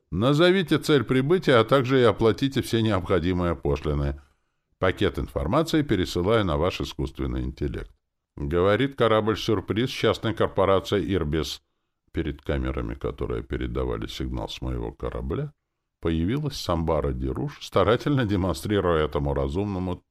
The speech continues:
тоже свою принадлежность как государству, так и к ордену воссоединения,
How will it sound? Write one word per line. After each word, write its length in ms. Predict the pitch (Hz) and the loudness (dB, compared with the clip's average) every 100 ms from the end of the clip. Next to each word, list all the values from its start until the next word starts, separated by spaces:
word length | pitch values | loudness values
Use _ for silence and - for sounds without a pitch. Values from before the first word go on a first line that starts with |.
| - | -2
тоже 340 | 92 64 57 | 0 0 -2
свою 380 | - 65 65 60 | -6 -4 -4 -6
принадлежность 800 | - 62 65 62 67 64 58 57 | -6 -6 -4 -4 -4 -4 -6 -8
как 240 | - 58 50 | -8 -8 -8
государству, 960 | 57 - 64 58 - - - 127 147 _ _ _ _ _ | -10 -10 -10 -8 -10 -10 -10 -8 -8 _ _ _ _ _
так 240 | 110 110 | -4 -4
и 40 | 147 | -6
к 140 | 147 | -2
ордену 400 | 95 76 85 85 | -2 0 -2 -2
воссоединения, 1000 | 85 85 - 101 95 87 78 58 57 57 | -2 -4 -4 -4 -2 -2 -2 -4 -6 -10